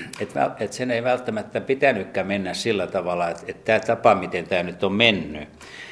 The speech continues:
on varmaan ihan se oikea, koska mä rupesin miettimään, että mitä ratkaisuja mä olen joskus tehnyt aikoina, niin,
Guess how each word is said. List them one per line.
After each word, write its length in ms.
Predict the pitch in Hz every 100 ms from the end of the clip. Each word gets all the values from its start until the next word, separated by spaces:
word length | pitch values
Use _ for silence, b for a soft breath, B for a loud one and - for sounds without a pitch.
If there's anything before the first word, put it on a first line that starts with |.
| B B
on 120 | 98
varmaan 320 | 92 98 98 101
ihan 200 | 107 101
se 140 | 101
oikea, 500 | 104 120 - 87 82
koska 380 | 95 90 - 92
mä 100 | 104
rupesin 500 | 110 113 98 98 -
miettimään, 600 | 110 117 107 - 95 95
että 200 | 90 -
mitä 300 | 98 123 110
ratkaisuja 760 | 107 123 - 92 90 85 85 76 - B B B B B
mä 80 | 95
olen 160 | 87
joskus 320 | 87 87 -
tehnyt 400 | - 107 90 87
aikoina, 540 | 78 80 78 78 67 71
niin, 220 | 71 67